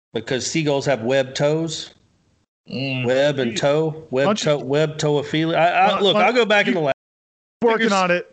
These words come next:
Speaker 1: Okay,
Speaker 3: Well,
Speaker 1: I,
Speaker 3: yeah.
Speaker 1: I like it though. The seagull, the web toes.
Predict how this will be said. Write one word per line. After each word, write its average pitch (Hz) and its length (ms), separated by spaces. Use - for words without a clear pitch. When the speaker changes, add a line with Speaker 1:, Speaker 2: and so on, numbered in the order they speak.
Speaker 1:
Okay, 190 300
Speaker 3:
Well, 175 140
Speaker 1:
I, 165 160
Speaker 3:
yeah. 180 160
Speaker 1:
I 220 40
like 233 300
it 190 120
though. 180 200
The 156 140
seagull, 214 560
the 165 100
web 170 320
toes. 208 560